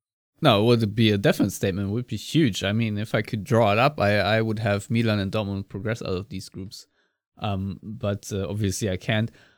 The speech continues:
<laughs> Um, Matthias, uh, after Milan, there's Leverkusen, then, uh, a cup match away to VfB Stuttgart. Obviously, we will check back in after the Milan game.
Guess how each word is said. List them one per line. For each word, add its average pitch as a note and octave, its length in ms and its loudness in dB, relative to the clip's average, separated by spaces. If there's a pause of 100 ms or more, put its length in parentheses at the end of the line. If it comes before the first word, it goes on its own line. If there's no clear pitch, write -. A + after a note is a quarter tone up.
(120)
<laughs> - 320 4 (400)
Um, C3+ 380 2 (260)
Matthias, D#3 720 4 (360)
uh, A#2 400 2 (1080)
after C#3 280 4
Milan, C#3+ 340 4
there's B2 240 2
Leverkusen, C3+ 600 2
then, B2 280 2
uh, G#2+ 420 0 (540)
a A#2+ 80 0
cup - 460 -2
match - 560 -2 (100)
away B2 560 4
to - 240 -4
VfB B2 460 2
Stuttgart. B2 300 -2
Obviously, A#2 640 0
we A2+ 180 -2
will A2+ 340 0 (440)
check - 280 -2
back - 180 -2
in A2 240 0
after B2+ 260 -2
the G#2+ 100 -2
Milan A2+ 340 2
game. G2 340 -2